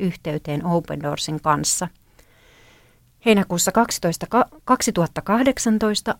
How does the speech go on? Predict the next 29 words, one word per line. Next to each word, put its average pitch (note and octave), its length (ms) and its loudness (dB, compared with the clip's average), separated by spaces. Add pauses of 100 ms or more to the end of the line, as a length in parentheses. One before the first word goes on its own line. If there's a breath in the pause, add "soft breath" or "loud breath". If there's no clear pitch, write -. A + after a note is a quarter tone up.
Open G#3 320 2
Doors E3+ 220 0
pystyy G#3 460 -2
järjestämään F3 560 2
Tao F#3 280 0
Apaolle F3 600 2 (200)
ja A3 80 0
Wang F#3+ 220 4
Atulle E3 440 -2 (120)
talot D3 360 0 (160)
pastori D#3+ 420 -6
Trangin D3+ 500 -2
kylästä. - 500 -8 (920)
Rukoillaan D#3+ 520 0
Tao E3+ 280 -2
Apaon D3+ 400 0
ja D#3 60 -2
hänen D#3 300 -2
poikansa D#3 460 -6 (160)
puolesta, - 520 -8 (760 soft breath)
Tao E3+ 260 2
Apaon F3 360 0
veljen F3+ 380 0
puolesta D#3 560 -6 (100)
sekä F#3+ 280 -8
pastori E3 480 -6
Trangin E3 480 -2
kylän D3+ 300 -6
seurakuntalaisten D#3 1120 -8